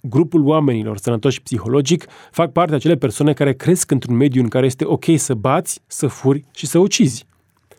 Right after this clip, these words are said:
Din al doilea grup fac parte criminalii deranjați mental, care privesc lumea înconjurătoare ca pe un mediu amenințător.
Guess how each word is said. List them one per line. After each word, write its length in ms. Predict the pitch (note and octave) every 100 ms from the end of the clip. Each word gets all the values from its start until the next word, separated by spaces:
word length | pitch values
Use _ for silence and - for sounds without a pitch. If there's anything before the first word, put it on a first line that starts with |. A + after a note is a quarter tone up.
| _ - -
Din 140 | - C#3+
al 120 | D3
doilea 240 | E3 D3
grup 220 | A2 D3 D#3+
fac 240 | - A#2
parte 300 | D3 D3 D3
criminalii 500 | C3+ C#3 A2+ B2+ C#3
deranjați 480 | C3 A#2+ G#2 C#3+ B2
mental, 500 | G#2+ G2+ B2+ D3+ D#3 - -
care 200 | - E3
privesc 400 | D#3 D3+ A3+ -
lumea 300 | E3 F3 D#3
înconjurătoare 680 | A#2+ C3+ A#2 A#2+ B2 D#3+ F3+
ca 160 | F#3 D#3+
pe 120 | C3+
un 120 | D3+
mediu 280 | C#3 D#3+ D#3
amenințător. 840 | D#3 D3 D3 C#3 C#3 C#3 A2 -